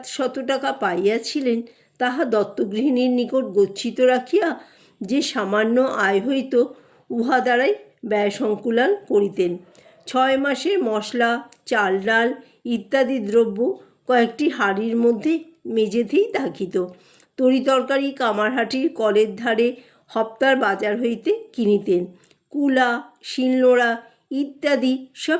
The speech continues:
একই ঘরে থাকিত। একটি শিকায় মুড়ি, বাতাসা, নারকেল নাড়ু প্রভৃতি আহার্য থাকিত। একটি তোরঙ্গে সামান্য বস্ত্রাদিও রক্ষিত ছিল। দাঁত শেষ পর্যন্ত দু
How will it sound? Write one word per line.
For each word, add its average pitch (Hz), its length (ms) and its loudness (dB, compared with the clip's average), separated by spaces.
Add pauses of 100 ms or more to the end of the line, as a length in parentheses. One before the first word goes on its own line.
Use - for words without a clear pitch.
একই 254 400 0
ঘরে 247 260 2 (120)
থাকিত। 190 400 -4 (580)
একটি 254 360 -2
শিকায় 247 520 0 (280)
মুড়ি, 240 420 0
বাতাসা, 208 640 -2 (200)
নারকেল 196 520 0
নাড়ু 240 240 4 (360)
প্রভৃতি 269 520 2
আহার্য 208 420 -2 (180)
থাকিত। 190 440 -6 (640)
একটি 254 360 0
তোরঙ্গে 262 640 4 (320)
সামান্য 240 500 0 (160)
বস্ত্রাদিও 214 640 -2
রক্ষিত 247 520 0
ছিল। 202 260 -4 (580)
দাঁত 233 440 0
শেষ 247 320 -4
পর্যন্ত 277 540 -4 (380)
দু 226 180 -4